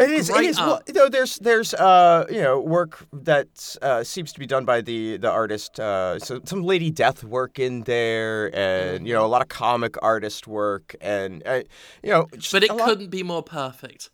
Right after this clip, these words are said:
Speaker 1: It
Speaker 2: The
Speaker 1: couldn't.
Speaker 2: delivery of this, the framing, the build-up,
Speaker 1: No.
Speaker 2: and the anticipation,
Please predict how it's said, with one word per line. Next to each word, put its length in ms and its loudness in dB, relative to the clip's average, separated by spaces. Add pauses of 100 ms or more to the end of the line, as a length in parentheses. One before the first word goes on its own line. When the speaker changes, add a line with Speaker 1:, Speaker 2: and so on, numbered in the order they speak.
(120)
Speaker 1:
It 80 2
Speaker 2:
The 60 -8
Speaker 1:
couldn't. 300 2
Speaker 2:
delivery 540 0
of 140 -2
this, 400 -4
the 120 -8
framing, 680 -4 (300)
the 140 4
build-up, 880 2
Speaker 1:
No. 60 2
Speaker 2:
and 120 0
the 100 4
anticipation, 1300 -4